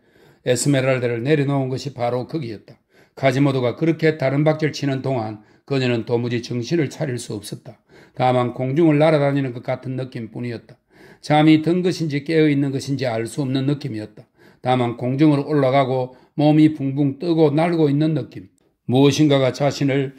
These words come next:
지상으로부터 높이 들어 올리고 있다는 느낌뿐이었다.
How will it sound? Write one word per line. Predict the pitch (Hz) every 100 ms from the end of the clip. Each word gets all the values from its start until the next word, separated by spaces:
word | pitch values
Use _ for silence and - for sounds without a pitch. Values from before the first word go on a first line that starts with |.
| _
지상으로부터 | - 165 156 165 151 135 139 135
높이 | 127 156 160 156 156
들어 | 160 160
올리고 | 170 165 135 135
있다는 | 127 143 143
느낌뿐이었다. | 151 156 123 110 135 127 110 - 95